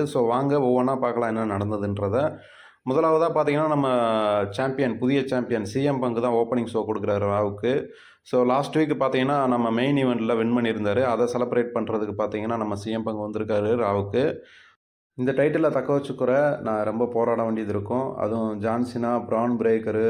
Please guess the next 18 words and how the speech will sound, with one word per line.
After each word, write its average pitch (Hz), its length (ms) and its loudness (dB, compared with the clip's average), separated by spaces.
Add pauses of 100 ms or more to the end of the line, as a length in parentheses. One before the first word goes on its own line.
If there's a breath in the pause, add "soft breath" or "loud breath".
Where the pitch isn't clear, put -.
(200)
ஏ 110 140 0
ஜே 123 160 2
ஸ்டைல் 113 380 -4
யாரு 110 260 2
கூடனாலும் 127 500 2
நான் 110 180 -4
மோதுவதற்கு 110 600 -2
ரெடியா 107 300 0
இருக்கிறேன் 101 360 -4
அப்படின்னு 101 260 -4
நாங்க 104 140 -8
பேசிட்டு 123 260 -2
இருக்கும்போதே 113 360 -2
பார்த்தீங்கன்னா 107 400 -2
நம்ம 110 280 -2
லோகன் 113 400 0
பால் 101 180 0
வர்றாரு. 95 380 -4